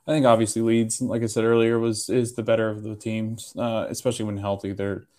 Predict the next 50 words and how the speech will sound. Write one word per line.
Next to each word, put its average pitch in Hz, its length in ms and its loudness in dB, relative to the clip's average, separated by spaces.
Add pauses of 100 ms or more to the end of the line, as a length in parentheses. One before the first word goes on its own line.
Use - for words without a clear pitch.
(300)
they're 113 100 2
a 104 60 2
team 107 180 -4
that 101 180 -4
really 117 200 -2
doesn't 98 260 -6
belong 98 400 -2
down 92 180 -2
there, 92 140 -4
but 98 220 -10
have 98 240 -8
gotten 101 260 2
down 98 200 -4
there 95 100 -6
just 98 340 -14
due 107 160 2
to 98 220 -4
some 107 180 -4
bad 101 240 6
luck 101 240 2
and 98 340 -4
hadn't 107 300 -2
played 104 340 0
so 101 160 -4
well, 95 320 -2 (380)
um, 104 240 -2
but 117 120 6
are 131 120 10
starting 107 320 2
to 110 100 -4
kinda 104 220 -4
turn 101 220 -6
the 98 80 -6
corner 101 300 -4
and 98 180 -6
playing 101 260 -4
a 101 60 -6
little 101 160 -4
bit 101 180 -8
better 104 260 -2
than 101 140 -6
they 101 120 -6
were, 101 360 -2 (500)
um, 98 200 -2
which 98 160 -4
is 110 80 -6
kinda 101 280 -2
savage, 98 500 -2
you 113 100 -2
know, 101 220 -4